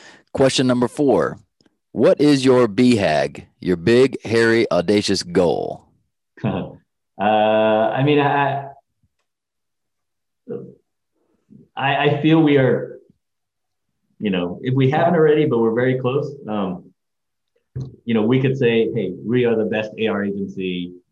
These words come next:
Speaker 2: I, I would say probably in the world, but let's say for sure North America, you know,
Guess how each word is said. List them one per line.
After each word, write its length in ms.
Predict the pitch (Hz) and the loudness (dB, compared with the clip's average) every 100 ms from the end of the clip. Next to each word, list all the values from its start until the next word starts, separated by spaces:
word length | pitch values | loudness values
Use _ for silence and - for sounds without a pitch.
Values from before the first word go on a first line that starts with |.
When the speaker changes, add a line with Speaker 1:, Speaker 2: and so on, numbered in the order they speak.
| _ _ _ _ _ _ _ _ _ _ _ | _ _ _ _ _ _ _ _ _ _ _
Speaker 2:
I, 240 | - 120 127 | -6 -2 0
I 40 | |
would 100 | 135 | 2
say 100 | 135 | 2
probably 220 | 117 110 | 2 2
in 60 | 101 | 2
the 60 | 90 | 2
world, 320 | 104 90 87 | 0 0 -2
but 100 | 87 | -4
let's 160 | 104 | -4
say 260 | 104 98 - - | -2 -2 -4 -6
for 100 | 101 | -6
sure 480 | 101 143 135 131 113 | -2 0 2 2 2
North 260 | 123 120 110 | 0 0 -2
America, 720 | 104 104 98 104 98 90 90 - _ - | -2 -2 -4 -4 -4 -4 -6 -10 _ -8
you 120 | 92 | -6
know, 340 | 82 80 80 | -6 -8 -10